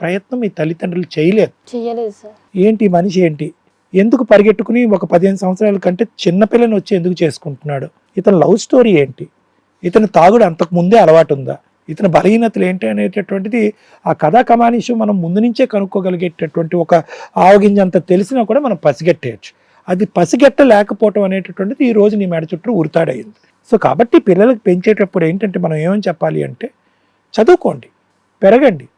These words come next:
Speaker 1: ఉద్యోగాలు చేసుకోండి, మీ కాళ్ళ మీద మీరు స్థిరపడండి. మీకు ఎప్పుడైతే సెల్ఫ్ కాన్ఫిడెన్స్ వస్తుందో, మీరు ఎప్పుడైతే కనుక రేపొద్దున పెళ్లి చేసుకున్న ఆ పెళ్లిలో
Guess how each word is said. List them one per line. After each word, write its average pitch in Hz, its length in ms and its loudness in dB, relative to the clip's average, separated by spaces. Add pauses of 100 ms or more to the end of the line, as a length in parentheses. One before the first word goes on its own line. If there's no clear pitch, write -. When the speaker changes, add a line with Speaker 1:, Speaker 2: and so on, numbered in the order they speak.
Speaker 1:
ఉద్యోగాలు 233 480 2
చేసుకోండి, 160 400 -6
మీ 160 140 -6
కాళ్ళ 180 260 -2
మీద 220 140 -2
మీరు 180 160 -4
స్థిరపడండి. 160 600 -4 (380)
మీకు 208 160 2
ఎప్పుడైతే 311 360 2
సెల్ఫ్ 214 280 -4
కాన్ఫిడెన్స్ 208 420 -2
వస్తుందో, 151 360 -8 (480)
మీరు 226 180 6
ఎప్పుడైతే 269 420 2
కనుక 214 180 -4 (140)
రేపొద్దున 196 400 0
పెళ్లి 208 420 0
చేసుకున్న 226 340 0
ఆ 202 100 2
పెళ్లిలో 214 440 2